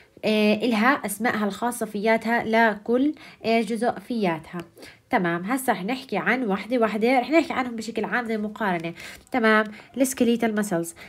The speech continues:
تمام، هي البندلز تبعتها كتير طويلة، very long،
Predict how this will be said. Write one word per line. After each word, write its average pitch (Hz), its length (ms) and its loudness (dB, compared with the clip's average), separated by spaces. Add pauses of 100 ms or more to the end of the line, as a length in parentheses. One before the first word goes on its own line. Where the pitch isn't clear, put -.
(140)
تمام، 240 480 4
هي 233 520 4
البندلز 202 640 2
تبعتها 208 360 0
كتير 220 340 0
طويلة، 190 520 2
very 196 340 2
long، 214 300 -2